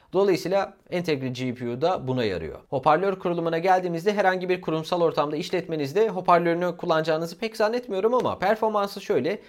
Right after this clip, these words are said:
İki tane hoparlör, stereo kurulum, dizüstünün altına bakıyorlar arkadaşlar. Ve sesi segmenti için fena değil. İlginç, beklemezdim. Neden?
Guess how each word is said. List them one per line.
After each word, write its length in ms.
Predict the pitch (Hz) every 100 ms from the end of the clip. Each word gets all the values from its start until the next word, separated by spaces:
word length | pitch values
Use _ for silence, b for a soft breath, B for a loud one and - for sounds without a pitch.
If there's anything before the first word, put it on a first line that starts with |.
| B -
İki 200 | 214 226
tane 220 | 190 175
hoparlör, 400 | 156 156 151 190 -
stereo 400 | - - 165 151
kurulum, 380 | 139 143 151 - -
dizüstünün 300 | 156 - 160
altına 340 | 139 135 147
bakıyorlar 380 | 127 127 113 107
arkadaşlar. 540 | 107 110 107 - 226 B B B -
Ve 80 | 208
sesi 380 | 240 233 254 254
segmenti 500 | 208 185 208 208 214
için 360 | 214 233 - _ _
fena 480 | _ 110 101 127 190
değil. 280 | 240 214 - _ 185
İlginç, 420 | 233 208 - -
beklemezdim. 640 | 185 226 226 165 165 185
Neden? 320 | 196 180 185